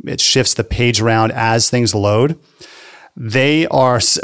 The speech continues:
basically saying that needs to stop if your site does that. And if it does do that, they're gonna knock you from a performance and ranking standpoint.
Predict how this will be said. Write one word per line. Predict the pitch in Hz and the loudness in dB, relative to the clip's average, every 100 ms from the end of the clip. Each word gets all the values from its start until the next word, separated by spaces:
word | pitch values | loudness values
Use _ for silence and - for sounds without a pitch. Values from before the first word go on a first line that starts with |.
| 120 | -4
basically | 135 131 131 147 127 | 0 0 2 2 0
saying | 113 127 120 113 101 | 0 2 2 0 0
that | 110 110 | -2 0
needs | 123 117 - | -2 -2 -2
to | 113 | -2
stop | - 107 113 - | 0 0 0 -2
if | 117 | -2
your | 123 | 0
site | - 117 104 | 0 0 0
does | 110 110 | 0 0
that. | 160 - - | 2 0 0
And | 117 | -2
if | 104 | 0
it | 110 | -2
does | 117 113 | 0 0
do | 135 | 2
that, | 131 147 123 | 2 0 0
they're | 113 | 0
gonna | 110 | 0
knock | 107 107 107 104 113 | 0 0 0 0 -4
you | 107 | -4
from | - 104 | -2 -6
a | |
performance | - 104 - 107 107 - | -6 -6 -2 0 0 -2
and | 101 | -2
ranking | 104 101 104 | -2 -2 -2
standpoint. | - 101 98 - 120 | -2 -4 -4 -4 -6